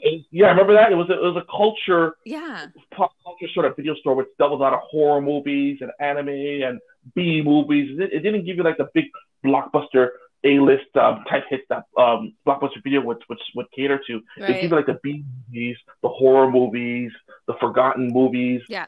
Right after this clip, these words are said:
Speaker 1: the animes and stuff like that. So that's where I would go to, to, to, to, to rent my animes. And I remember playing King of, let me just go back a little bit. So I remember playing, you know, like, King of Fighters ninety-four in the arcade and stuff like that, and overhearing somebody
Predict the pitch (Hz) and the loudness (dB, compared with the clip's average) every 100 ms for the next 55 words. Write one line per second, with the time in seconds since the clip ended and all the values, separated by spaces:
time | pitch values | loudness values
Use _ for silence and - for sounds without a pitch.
0 | - 127 - - 131 127 127 123 120 135 | -4 -4 -4 2 2 2 -2 -6 -4 -4
1 | - 127 - - - 131 165 170 160 139 | -2 0 2 0 0 0 2 4 4 2
2 | - 143 147 123 - _ _ - 117 135 | 2 2 0 -8 -12 _ _ -20 -10 -6
3 | 117 - 117 110 117 131 135 120 131 131 | -6 -6 -8 -8 -4 -2 0 0 0 0
4 | 117 117 120 120 120 113 _ - - _ | -2 -4 -4 0 0 0 _ -20 -20 _
5 | _ _ - 170 170 175 156 147 - _ | _ _ -2 2 2 2 2 0 -4 _
6 | _ _ - 170 185 175 170 143 139 127 | _ _ -2 0 -2 -2 2 2 2 2
7 | 120 120 160 170 151 - 170 170 165 - | 0 2 2 2 0 0 0 0 -2 -10
8 | _ _ 143 123 123 117 - 165 151 147 | _ _ 4 4 6 0 -6 -6 -2 -2
9 | 139 135 131 127 135 131 120 123 120 - | -4 -6 -10 -10 -8 -6 -6 -6 -6 -10
10 | 117 113 - 110 117 113 - 113 110 - | -12 -12 -12 -10 -8 -8 -6 -4 -4 -6
11 | 104 98 _ _ - 139 131 143 135 127 | -12 -12 _ _ 0 2 2 2 4 4
12 | 123 - 127 123 | 0 -4 -4 -4